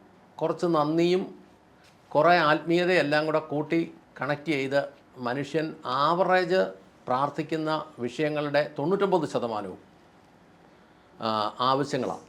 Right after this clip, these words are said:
ഈ ആവശ്യങ്ങൾ പറഞ്ഞുകൊണ്ടിരിക്കുന്നതിനെയാണ് പ്രാർത്ഥന, പ്രാർത്ഥന എന്ന് പറയുന്നത്. പക്ഷേ ദൈവം പ്രസാദിക്കുന്ന പ്രാർത്ഥന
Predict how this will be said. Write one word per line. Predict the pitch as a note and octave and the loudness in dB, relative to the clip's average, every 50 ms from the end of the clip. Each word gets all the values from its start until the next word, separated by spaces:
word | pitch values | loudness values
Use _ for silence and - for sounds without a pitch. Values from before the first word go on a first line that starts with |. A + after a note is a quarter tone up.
| _ _ - | _ _ -2
ഈ | D#3+ F#3 E3+ D#3+ E3+ | 0 2 2 4 2
ആവശ്യങ്ങൾ | G3 A3+ A#3+ - A#3+ A#3+ B3 A#3+ A3+ | 2 0 2 0 2 4 4 4 4
പറഞ്ഞുകൊണ്ടിരിക്കുന്നതിനെയാണ് | G#3 F3 F3 F#3 G3 G3 F3 E3+ E3+ F3 F3 F3 E3+ E3+ E3 D3 C#3 C#3 D3+ D#3 C#3 | 4 2 2 0 0 0 -2 -4 -2 -2 -2 0 0 0 0 -2 -2 -2 -4 -4 -4
പ്രാർത്ഥന, | C#3 C3+ C#3 C3+ - D#3 D#3 D#3 D3 C3 | -2 -2 -2 -2 -2 -4 -2 -2 -2 -2
പ്രാർത്ഥന | C3 C3 C3 - C3+ C3 C3 | -2 -2 -2 -4 -4 -4 -4
എന്ന് | C#3 C3 A#2 | -4 -2 -2
പറയുന്നത്. | A#2 A2+ A#2 A2+ A2+ A2 A2+ A#2+ - - | 0 -2 -2 -2 -4 -4 -6 -6 -6 -10
പക്ഷേ | - - E3+ D#3+ D3 C#3 B2 B2+ | -4 -4 -4 -4 -4 -8 -6 -2
ദൈവം | D3+ E3+ G3+ A3 A#3+ A#3+ C#4 B3+ A#3+ - - - | -2 -2 0 -2 0 0 0 0 0 -4 -8 -6
പ്രസാദിക്കുന്ന | F3 - C#3+ - E3 D#3 D#3+ E3 F3 E3+ E3 F3+ F3 - - F3 E3+ F3 F3 F3+ E3 E3+ - | -6 -6 -6 -4 -4 -4 -2 -2 -2 -2 -4 -8 -10 -6 -4 -4 -4 -2 0 -2 -2 -2 -2
പ്രാർത്ഥന | A#2+ A2 A2 A#2 A#2+ B2 - - - - B2+ C3 C#3 | -4 -4 -4 -6 -8 -8 -10 -12 -8 -8 -6 -4 -2